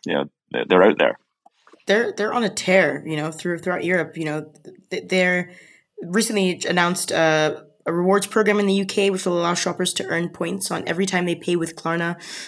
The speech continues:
Speaker 2: Um, also reportedly working on a new funding round that could see their price reach sixty billion dollars. Insane.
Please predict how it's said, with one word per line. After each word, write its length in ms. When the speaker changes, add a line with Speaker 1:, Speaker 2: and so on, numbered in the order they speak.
Speaker 2:
Um, 240
also 220
reportedly 420
working 260
on 260
a 100
new 240
funding 380
round 180
that 100
could 140
see 180
their 140
price 420
reach 140
sixty 320
billion 640
dollars. 500
Insane. 500